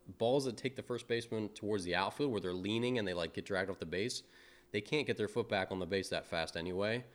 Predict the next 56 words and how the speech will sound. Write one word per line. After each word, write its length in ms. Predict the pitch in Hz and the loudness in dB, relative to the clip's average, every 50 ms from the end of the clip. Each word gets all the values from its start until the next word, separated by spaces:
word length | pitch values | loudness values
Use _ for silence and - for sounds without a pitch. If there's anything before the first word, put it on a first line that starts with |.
| - - - - - - | -20 -20 -20 -20 -20 -16
because 280 | - - - 104 95 87 | -14 -4 -2 -2 -2 0
their 120 | 95 98 | 0 0
momentum 320 | 90 95 98 101 101 98 90 | 2 2 2 2 2 2 0
takes 240 | - - 104 - - | 0 -2 -2 -2 -2
them 120 | 98 82 | -2 0
off. 180 | 85 95 101 - | 0 0 0 0
They 80 | 98 | 0
have 120 | 95 92 - | -2 -2 0
to, 60 | 92 | -2
like, 140 | 90 87 82 - | -2 -2 -4 -6
right 340 | 95 90 85 95 98 104 104 | -10 -4 0 2 2 2 2
themselves 760 | - 95 92 85 - - 87 82 82 82 82 78 - - - - - - - - - - _ _ - | 0 0 0 0 0 0 0 2 2 0 -2 -2 -6 -10 -12 -16 -20 -20 -20 -20 -20 -20 _ _ -8
and 120 | 98 87 | -8 -6
pick 200 | - - 110 - | -4 -4 -4 -2
themselves 400 | - 95 92 - 92 87 85 87 | -4 -4 -2 -2 -2 -2 0 2
up 180 | 98 98 92 87 | 2 2 2 2
and 100 | 82 87 | 0 0
then 220 | 92 90 90 87 - - | 0 -2 -2 -4 -8 -8
kinda, 200 | - 101 87 87 | -6 -4 -2 0
like, 240 | 82 80 78 - - - - - - | -2 -2 -4 -6 -12 -20 -20 -20 -16
tag 260 | - - 85 87 85 80 | -6 -4 -2 -2 -2 -2
the 60 | 80 | -2
bag 180 | 82 85 85 | 0 0 0
with 80 | 82 78 | 0 -2
their 80 | 85 82 | -6 -6
foot 200 | - - 85 - | -6 -8 -4 0
that 200 | 87 85 80 - | 2 2 2 2
way. 220 | 95 104 107 113 113 - - | 2 2 0 0 -2 -6 -6
That 140 | - 95 - | -6 -4 -2
takes 200 | - 101 80 - | -2 -2 -4 -4
too 160 | - - 87 | -6 -6 -4
long. 260 | 85 85 85 85 87 | -2 0 0 0 0
Even 140 | 92 95 95 | 0 -2 -2
if 100 | 92 - | -2 -4
you 80 | 90 85 | -6 -6
jogged, 380 | 78 - 87 82 80 82 76 | -2 0 2 2 2 2 0
you'd 100 | 80 76 | -2 -6
still 160 | - - - 78 | -6 -6 -6 -6
kind 200 | - 80 73 76 | -6 -6 -6 -8
of 260 | 76 - - 85 - | -8 -12 -16 -14 -10
beat 120 | - - | -8 -6
'em 120 | 85 78 73 | -6 -6 -4
down 200 | 71 73 76 76 | -4 -6 -6 -6
there. 160 | 71 71 - - - - - - - - - - - - - - - - | -8 -8 -12 -14 -20 -20 -20 -20 -20 -20 -20 -20 -20 -20 -20 -20 -4 0
And 160 | 117 120 117 | 2 2 2
granted, 340 | 92 95 87 85 85 85 82 | 4 2 2 4 2 2 2
I'm 100 | 87 90 | 0 -2
sure 160 | 92 - 98 | -2 0 0
you 80 | 90 85 | 0 0
could 280 | 95 90 82 85 - | 0 -2 -4 -6 -8
come 140 | - - 107 | -2 0 0
up 100 | 107 98 | 0 0
with 200 | 110 104 - - - | -2 -6 -8 -12 -8
counter 260 | - 101 95 95 92 | -4 -2 0 2 2
arguments 480 | 92 90 90 87 87 87 87 87 82 - | 2 2 2 2 0 0 0 -2 -2 -2
that, 220 | 92 90 87 85 | -2 -2 -2 -4